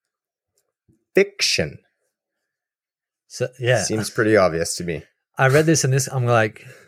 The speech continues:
Speaker 2: I should have written back, like, "Dude, so there are alien creatures on the International Space Station already as, like, a regular thing? Does that sound like something that would happen?"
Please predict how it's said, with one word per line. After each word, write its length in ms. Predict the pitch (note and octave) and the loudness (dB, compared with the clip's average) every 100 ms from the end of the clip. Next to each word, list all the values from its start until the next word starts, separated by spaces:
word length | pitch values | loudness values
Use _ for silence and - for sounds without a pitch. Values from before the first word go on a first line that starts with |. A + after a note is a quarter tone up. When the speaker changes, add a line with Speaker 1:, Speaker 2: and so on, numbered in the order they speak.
| G#2 - - | -20 -12 -8
Speaker 2:
I 100 | A#2 | -4
should 160 | - B2+ | 0 2
have 100 | B2+ | 2
written 220 | C#3 B2 | 0 0
back, 180 | C#3+ D#3+ | 0 0
like, 220 | B2+ A2+ | -4 -2
"Dude, 260 | D3 D#3+ | 0 0
so 440 | - B2 B2 A#2 A2+ _ _ _ _ _ _ _ _ _ _ _ _ _ | 0 2 4 2 0 _ _ _ _ _ _ _ _ _ _ _ _ _
there 460 | C3 G#2 A#2 B2+ C3 | -14 -2 2 2 2
are 560 | A#2+ A#2 A#2 A2+ A2 - _ _ _ _ - | 2 2 2 0 -4 -10 _ _ _ _ 0
alien 480 | C3 D3+ D#3 D3 | 2 4 2 0
creatures 720 | C3 C#3 C3+ - A2 C3 - - _ _ _ _ _ _ - | -2 -2 -2 -2 -2 -2 -6 -14 _ _ _ _ _ _ 0
on 260 | A#2 A2+ | 0 2
the 100 | G#2+ | 2
International 500 | A#2 B2+ B2 A#2 - | 0 0 0 0 -4
Space 360 | - - G2+ G#2+ | -8 -4 -4 -4
Station 540 | - G2 G#2 C#3 D#3+ - _ _ _ _ _ _ _ _ _ | -4 -4 -4 -6 -6 -8 _ _ _ _ _ _ _ _ _
already 420 | A2+ G#2+ C#3+ A#3+ _ | 0 2 0 -2 _
as, 120 | B2 B2+ | -2 0
like, 100 | A2+ | 0
a 60 | |
regular 420 | G2+ A#2 A#2+ A#2+ | 2 2 2 2
thing? 360 | A2+ - E3+ D4 - _ _ _ _ _ _ _ _ _ _ | 0 -2 -2 -4 -14 _ _ _ _ _ _ _ _ _ _
Does 120 | - A#2 | -4 -2
that 120 | G3 | 0
sound 180 | - F#3+ | 2 2
like 100 | F3+ | 2
something 260 | G3 F3 | 2 2
that 120 | E3+ D#3+ | 2 2
would 100 | B2+ | 2
happen?" 420 | D3 - D4+ | 0 -2 -12